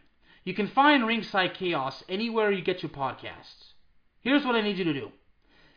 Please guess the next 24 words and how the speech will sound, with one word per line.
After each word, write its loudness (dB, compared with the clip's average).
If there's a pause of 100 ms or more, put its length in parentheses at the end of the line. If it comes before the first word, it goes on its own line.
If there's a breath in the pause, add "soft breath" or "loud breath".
(100)
Hit 0
that 6
subscribe -2
button -4
and -4
hit -4
that -2
notification -4
bell. -8 (360 soft breath)
That 8
way, 2 (220)
I 2
know 2
for 0
sure -2 (140)
that -4
you 0
won't 4
be 4
missing -2
out 0
on -4
any -4
exciting -4